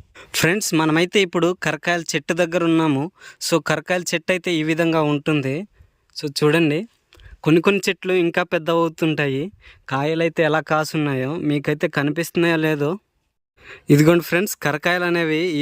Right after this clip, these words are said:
విధంగా ఉంటాయి. So, గ్రీన్ గ్రీన్‌గా ఉంటాయి అన్నమాట.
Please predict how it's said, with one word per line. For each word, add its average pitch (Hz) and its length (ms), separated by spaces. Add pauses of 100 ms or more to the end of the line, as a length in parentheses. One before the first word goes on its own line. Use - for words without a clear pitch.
(120)
విధంగా 160 320 (100)
ఉంటాయి. 143 400 (260)
So, 139 120 (680)
గ్రీన్ 147 280 (100)
గ్రీన్‌గా 147 360 (100)
ఉంటాయి 131 320
అన్నమాట. 120 340